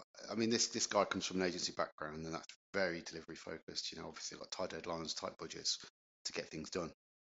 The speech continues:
When you're working in-house in a team with a range of teams that, um, have a bit more luxury, let's say, in deadlines, um, that's when the culture shifts.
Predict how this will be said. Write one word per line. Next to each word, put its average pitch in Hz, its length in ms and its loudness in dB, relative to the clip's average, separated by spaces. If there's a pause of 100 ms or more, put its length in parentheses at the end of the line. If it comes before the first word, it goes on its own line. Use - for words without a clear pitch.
(340)
When 98 120 0
you're 98 120 4
working 98 340 6
in-house 95 560 2 (140)
in 90 120 -4
a 87 60 -4
team 85 520 0 (200)
with 95 100 -6
a 85 160 -6
range 95 280 6
of 85 100 -4
teams 82 400 -2
that, - 180 2 (380)
um, 85 340 -2 (380)
have 95 80 2
a 98 40 2
bit 98 140 6
more 87 140 0
luxury, 85 380 0
let's - 180 -2
say, 110 340 2 (100)
in 87 340 0 (580)
deadlines, 95 500 2 (460)
um, 87 480 4 (680)
that's - 320 8
when 95 100 2
the 87 80 0
culture - 360 -2
shifts. - 500 4